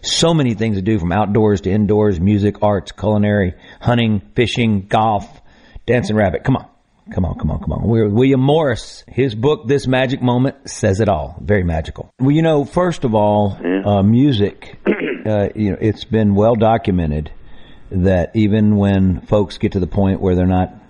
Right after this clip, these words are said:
Speaker 1: remembering a lot or, uh, you know, and they're unconscious or, like you said, whatever, and how music,
Speaker 2: Mm-hmm.
Speaker 1: uh,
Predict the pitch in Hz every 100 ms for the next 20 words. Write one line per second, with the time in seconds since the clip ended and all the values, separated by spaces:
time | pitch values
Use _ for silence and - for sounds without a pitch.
0 | - 101 98 101 98 98 92 87 87 90
1 | - 82 76 62 - - - - - 62
2 | 64 65 - 85 82 82 85 87 85 -
3 | 95 107 107 101 98 87 95 87 76 78
4 | 62 87 80 - 90 87 85 95 95 92
5 | - 90 82 90 92 90 98 98 95 90
6 | 104 104 104 - 90 80 76